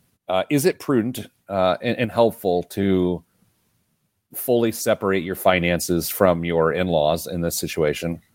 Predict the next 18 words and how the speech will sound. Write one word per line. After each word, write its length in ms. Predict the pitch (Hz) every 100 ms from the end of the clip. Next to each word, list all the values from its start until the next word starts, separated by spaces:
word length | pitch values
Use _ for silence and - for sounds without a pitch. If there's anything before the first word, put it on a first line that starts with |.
| _ _ _ _ _ _ _ _ -
And 140 | 107
number 260 | 117 127 117
three, 560 | - 107 104 82 85 - _ _ _ - _ _ _ _ _ _ _ - _ _ _ _ _ _ -
there's 220 | 104 98
probably 400 | - 98 95 95
another 260 | 90 85 85
question 380 | - 80 - 76
we're 100 | 73
gonna 120 | 71
hit 80 | 73
along 200 | 69 -
the 120 | 76
way. 80 | 76
All 180 | 127 170
right, 160 | 143
so 180 | - 151
let's 280 | 165 214 -
begin. 480 | 156 135 160 143